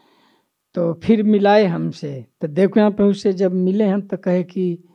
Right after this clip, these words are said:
"आप राधा रमन जी के भाई हैं?" तो मैं कहा "ये, ये क्यों पूछ रहे हैं?" तो मैं कहा कि "नहीं, मैं तो, तो आपका गांव कहाँ है?" तो मैं कहा कि "पुनाव।" तो बोले कि "हुंडरी है, हमारी बुआ है,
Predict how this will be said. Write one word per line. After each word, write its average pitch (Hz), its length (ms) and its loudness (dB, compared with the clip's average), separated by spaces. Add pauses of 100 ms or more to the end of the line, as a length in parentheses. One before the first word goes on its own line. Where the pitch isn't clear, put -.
(580)
"आप 175 120 -6
राधा 175 280 0
रमन 202 280 0
जी 170 140 -10
के - 120 -8
भाई 175 280 0
हैं?" 185 420 -2 (800)
तो 135 180 -20
मैं 151 180 -12
कहा 160 340 -14 (260)
"ये, 247 60 -8
ये 196 160 -8
क्यों 220 260 -10
पूछ 180 300 -8
रहे 160 140 -6
हैं?" 143 320 -12 (1080)
तो 147 240 -10
मैं 165 180 -8
कहा 170 220 -10
कि 190 180 -10
"नहीं, 196 300 -6 (200)
मैं 156 100 -16
तो, 156 440 -18
तो 185 120 -8
आपका 175 320 -6
गांव 196 260 -2
कहाँ 208 220 0
है?" 220 60 -4
तो 180 100 -10
मैं 190 160 -4
कहा 190 160 -4
कि 190 120 -6
"पुनाव।" 160 600 -6 (680)
तो 175 60 -6
बोले 202 220 0
कि 202 140 -6
"हुंडरी 190 540 -2
है, 185 220 -8
हमारी 180 400 -8
बुआ 180 360 -2
है, 135 340 -10